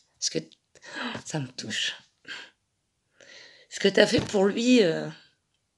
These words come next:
il s'en souviendra toute sa vie. »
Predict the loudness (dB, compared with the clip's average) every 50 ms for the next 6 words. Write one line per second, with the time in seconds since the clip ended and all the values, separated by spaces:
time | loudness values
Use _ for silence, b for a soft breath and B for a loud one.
0 | _ _ _ _ _ _ _ _ _ _ _ _ _ _ _ _ _ _ _ _
1 | _ _ _ _ _ _ _ _ _ _ -6 -6 -4 -6 -6 -6 -8 -8 -8 -8
2 | -8 -6 -6 -6 -8 -8 -10 -8 -6 -6 -6 -6 -6 -6 -8 -8 -10